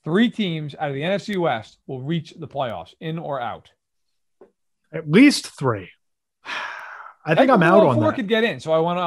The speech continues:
Speaker 1: least.
Speaker 2: I, I think I'm out on that only because I think that that division,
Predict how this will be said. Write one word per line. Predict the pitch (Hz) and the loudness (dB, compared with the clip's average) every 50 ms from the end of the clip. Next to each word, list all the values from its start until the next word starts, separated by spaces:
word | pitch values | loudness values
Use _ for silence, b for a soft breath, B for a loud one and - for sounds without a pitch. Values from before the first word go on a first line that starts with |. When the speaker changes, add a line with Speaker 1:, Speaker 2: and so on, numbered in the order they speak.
| 165 | -4
Speaker 1:
least. | 160 156 120 95 - - _ _ _ - | -4 -6 -8 -10 -14 -20 _ _ _ 0
Speaker 2:
I, | 156 190 233 202 190 | 2 2 4 4 0
I | 196 | 2
think | - 277 277 - | 4 2 4 6
I'm | 254 202 170 | 6 6 6
out | 160 180 208 214 208 - _ _ - | 6 4 4 4 2 -4 _ _ 0
on | 185 196 196 | 4 4 6
that | 190 196 208 220 208 175 | 6 6 6 4 2 2
only | 175 185 196 208 196 | 2 4 6 6 4
because | 175 190 - 190 185 165 | 4 2 0 0 0 2
I | 175 170 | 0 -2
think | 165 185 180 170 | -2 -2 -6 -6
that | 175 151 131 | -6 -4 -2
that | 151 160 165 - | -2 -2 -2 -2
division, | - 156 139 156 160 156 151 165 165 160 156 151 180 | -6 -4 -2 -2 -2 -2 -2 -2 -2 -2 -2 -4 -6